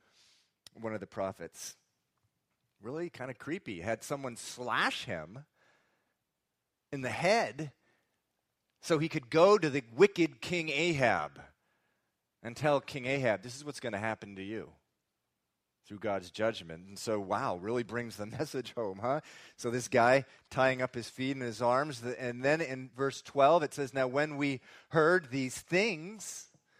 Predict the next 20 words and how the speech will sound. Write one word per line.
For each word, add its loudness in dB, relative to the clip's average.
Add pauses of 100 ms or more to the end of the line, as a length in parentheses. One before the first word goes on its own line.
(600)
meaning -8 (380)
these -8
things -10
that -6
were -12
gonna -6
happen -2
to -8
Paul, 2 (1120)
"both 6
we 0
and 2
those 6
from -2
that 4
place 0 (100)
pleaded 4 (120)
with 4
him -2
not 6